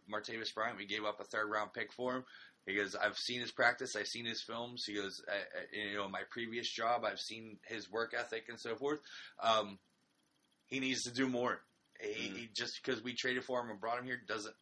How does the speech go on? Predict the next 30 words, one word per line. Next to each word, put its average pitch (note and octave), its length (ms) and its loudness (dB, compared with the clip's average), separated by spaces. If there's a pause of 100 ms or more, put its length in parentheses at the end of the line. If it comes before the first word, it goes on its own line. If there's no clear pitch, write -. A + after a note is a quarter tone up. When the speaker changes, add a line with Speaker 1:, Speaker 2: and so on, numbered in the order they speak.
Speaker 1:
he, A#2 220 -6
he G#2+ 80 -4
said - 160 -6
he G#2+ 120 -6
needs A#2 220 -6
to G#2 80 -12
take A#2+ 320 -2 (760)
time C3 420 8
to G#2+ 80 -4
take A2 260 -2
a G#2 40 -6
chance A#2+ 360 -2
at F#2+ 60 -12
the G#2 80 -4
second A#2 320 0
opportunity, B2 640 -4
and G#2+ 80 -8
I G2 80 -4
really A2 280 0
believe A#2 440 -2
that G#2+ 180 2
a G#2 400 0 (720)
change C3 340 2
of A#2+ 100 0
scenery B2 520 0
will A2 160 -4
do A#2 180 0
well A2+ 280 4
for D3+ 180 2
him, E3 360 -2